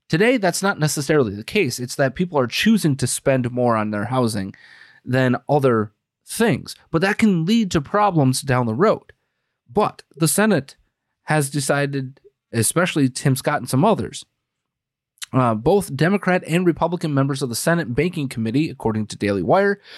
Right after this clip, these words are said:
drew attention on Thursday to the effect of low housing supply on prices. And this is the number one driver, by the way, Pat,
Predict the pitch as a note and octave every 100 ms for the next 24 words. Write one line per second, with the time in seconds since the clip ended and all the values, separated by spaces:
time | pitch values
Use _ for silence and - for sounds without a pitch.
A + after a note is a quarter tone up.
0 | - C3 B3 A3 G#3+ A#3 A3 E3+ D3+ -
1 | A3 C4+ F#3 C#3+ C3+ D3 C#3 E3 F3+ B2+
2 | C3 G3 F#3 G3+ G3+ D#3+ C3+ C3 B2 C3
3 | C3+ C3+ F#3 G3 - - _ _ _ _
4 | _ _ _ _ _ _ _ _ A#2+ A2+
5 | A2 F3+ G#3+ F#3+ F3 D#3+ - _ _ B2
6 | G3+ G3+ G3+ F#3+ F#3 E3+ C#3 C#3+ C#3 A#2+
7 | G#2+ G2+ G2+ G2+ F#2+ - A#2 E3+